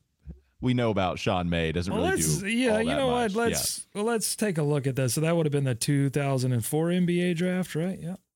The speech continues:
Speaker 2: Um,
Speaker 1: That would have, that would have been, no, it would have been oh five. So,
Speaker 2: Okay.
Speaker 1: 'cause they won the championship in oh five, and so
Speaker 2: Right,
Speaker 1: it would have
Speaker 2: right,
Speaker 1: been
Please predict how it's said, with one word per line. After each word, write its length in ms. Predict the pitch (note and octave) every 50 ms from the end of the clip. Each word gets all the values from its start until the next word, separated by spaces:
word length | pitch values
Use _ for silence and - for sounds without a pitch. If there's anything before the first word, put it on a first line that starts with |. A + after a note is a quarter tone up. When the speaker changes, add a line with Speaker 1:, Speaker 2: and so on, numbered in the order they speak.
| -
Speaker 2:
Um, 380 | C#3+ D3+ E3 D#3 D#3 D#3 D#3 - -
Speaker 1:
That 180 | D3 D3+ D#3+ D#3+
would 160 | D#3+ F3+ E3+
have, 160 | C3 F2+ - -
that 160 | C#3 B2+ C3
would 100 | C#3 D3
have 80 | C#3 G#2+
been, 240 | B2+ B2 A#2 A2+ A2
no, 140 | B2+ C3+ A#2+
it 40 |
would 100 | A2+ A#2 A#2
have 40 | G#2+
been 100 | B2 G#2
oh 100 | F#2+ E2+
five. 500 | - - G2+ E2 C2+ A1 G1+ G1+ - - - - - -
So, 320 | - - - G2+ E2+ D#2+
Speaker 2:
Okay. 100 | D2+ C#2+ A#2+
Speaker 1:
'cause 120 | A#2+ G#2
they 100 | - A2
won 160 | A2 A#2+ A2+
the 60 | G2 -
championship 520 | - A2+ G#2+ - G2+ F2+ - - E2 -
in 60 | E2
oh 100 | D2 C#2+
five, 360 | - - D2+ C#2 C#2 C2+ C#2
and 80 | - -
so 100 | - D3
Speaker 2:
Right, 60 | C3+
Speaker 1:
it 80 | C3 B2
would 60 | A#2+
have 80 | A#2+ A#2
Speaker 2:
right, 80 | A2+ A2+
Speaker 1:
been 200 | A2+ A#2 A2+